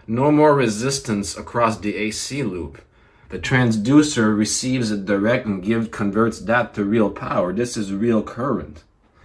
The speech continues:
piggybacking through the optical channel.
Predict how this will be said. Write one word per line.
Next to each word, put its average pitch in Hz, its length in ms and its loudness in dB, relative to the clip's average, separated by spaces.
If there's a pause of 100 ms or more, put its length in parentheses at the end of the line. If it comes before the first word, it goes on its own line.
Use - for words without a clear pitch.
(300)
piggybacking 117 760 0
through 123 200 -2
the 107 160 2
optical 113 520 -4
channel. 101 540 -8